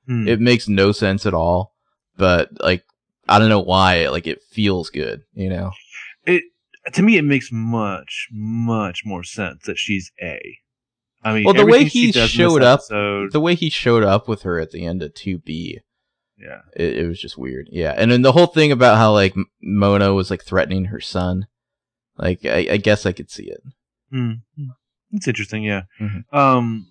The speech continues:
Speaker 1: so, yeah, Sullivan's, like, processing this, and she starts to say, "Well, if this is true," and Spencer's like, "It is true."
Speaker 2: "I saw it."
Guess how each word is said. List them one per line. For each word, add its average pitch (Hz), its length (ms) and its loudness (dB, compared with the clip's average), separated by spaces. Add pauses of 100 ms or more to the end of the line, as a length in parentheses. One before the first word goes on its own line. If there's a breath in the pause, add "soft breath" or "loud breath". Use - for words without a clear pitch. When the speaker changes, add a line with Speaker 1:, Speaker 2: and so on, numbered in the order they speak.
(140)
Speaker 1:
so, 135 500 -2
yeah, 147 160 -2
Sullivan's, 190 400 -4
like, 113 120 -8
processing 143 520 -6
this, 95 260 -10
and 117 160 -6
she - 120 -8
starts 143 280 -4
to 151 60 -12
say, 123 260 0
"Well, 110 320 -2
if 131 240 -8
this 185 220 -2
is 127 200 -6
true," 107 760 -2
and 104 100 -14
Spencer's 117 300 -4
like, 101 240 0
"It 135 120 0
is 113 140 -2
true." - 380 -6 (280)
Speaker 2:
"I - 40 -4
saw 95 380 2
it." - 60 -6